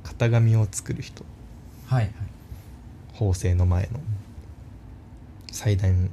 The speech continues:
Speaker 1: するために必要な型紙を作る人をやってて、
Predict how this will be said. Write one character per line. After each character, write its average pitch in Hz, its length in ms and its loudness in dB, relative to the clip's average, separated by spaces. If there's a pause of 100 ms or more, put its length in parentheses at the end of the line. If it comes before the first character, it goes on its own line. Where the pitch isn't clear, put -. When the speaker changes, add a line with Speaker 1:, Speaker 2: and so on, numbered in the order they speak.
Speaker 1:
す - 140 -2
る 95 80 0
た 95 100 4
め 90 80 6
に 95 100 0
必 - 200 -6
要 - 80 0
な 131 120 -4 (180)
型 104 200 2
紙 107 240 4
を 104 80 4
作 - 180 -6
る 95 80 2
人 - 220 -6 (1400)
を 117 100 6
や 92 80 6
っ - 40 4
て 92 180 -2
て、 - 200 -6